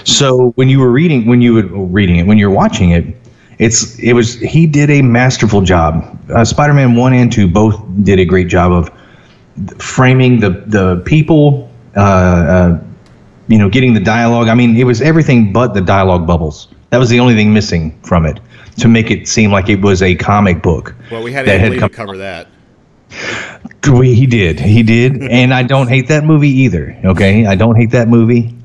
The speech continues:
Speaker 1: Uh, the, the Hulk, I, that was just called the Hulk, right?
Speaker 2: Yes.
Speaker 1: Um, I thought that the only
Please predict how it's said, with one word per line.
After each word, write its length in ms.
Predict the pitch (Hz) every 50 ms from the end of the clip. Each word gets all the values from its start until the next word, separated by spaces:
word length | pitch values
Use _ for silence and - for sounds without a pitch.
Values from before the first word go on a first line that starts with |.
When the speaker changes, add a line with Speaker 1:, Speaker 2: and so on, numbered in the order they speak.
| - -
Speaker 1:
Uh, 480 | 98 98 95 92 90 87 85 85 - -
the, 420 | 98 101 107 104 104 104 101 101 95 92
the 120 | 92 92
Hulk, 520 | 90 - 117 120 123 117 120 - - - - -
I, 140 | 104 92 - - 110 107
that 200 | 110 127 156 160
was 140 | 143 117 107
just 220 | - 135 117 -
called 200 | - 120 107 92
the 80 | 90 82
Hulk, 320 | 85 98 80 67 67 -
right? 240 | 85 85 87 95 92 - -
Speaker 2:
Yes. 420 | 107 92 - - - - - - _ _ _ _ _ _ _ _ _ _ - - - - - - - - - - - - -
Speaker 1:
Um, 800 | 117 117 110 107 101 98 98 95 104 104 107 107 107 104 87 - - - _ _ -
I 180 | 110 113 113
thought 460 | 113 - - - 131 131 139 131 117
that 160 | 113 110 107 -
the 280 | 123 120 117 113 110
only 340 | 101 117 123 123 127 127